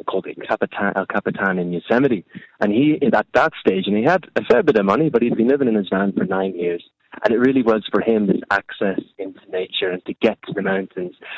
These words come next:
uh, which otherwise can be a little bit hard to get to, and certainly, uh, to find accommodation beside them. So I think, you know, I, I, um, I'm an engineer background, and, uh,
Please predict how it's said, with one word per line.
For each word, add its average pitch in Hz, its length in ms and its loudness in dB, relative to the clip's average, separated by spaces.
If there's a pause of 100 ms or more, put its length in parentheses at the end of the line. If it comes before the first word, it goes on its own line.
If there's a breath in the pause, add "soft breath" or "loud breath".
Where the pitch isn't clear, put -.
(100)
uh, - 120 -4
which 196 180 -2
otherwise 120 340 0
can 101 100 -4
be 95 60 2
a 95 60 0
little 156 160 2
bit 92 100 0
hard 92 280 -2
to - 80 -2
get 120 220 0
to, 101 180 -2
and 95 120 -8
certainly, 107 460 0 (340 loud breath)
uh, 95 40 -6
to 92 160 -12
find 101 180 0
accommodation 120 640 0
beside 107 420 0
them. 92 220 -4
So 208 100 0
I 202 180 2
think, 175 240 -2 (320 loud breath)
you 110 100 -6
know, 107 80 -2
I, 107 240 0
I, 101 320 0
um, 92 320 -2
I'm 98 140 0
an 107 80 4
engineer 104 500 0
background, 104 680 -4
and, 90 280 -10
uh, 90 280 -6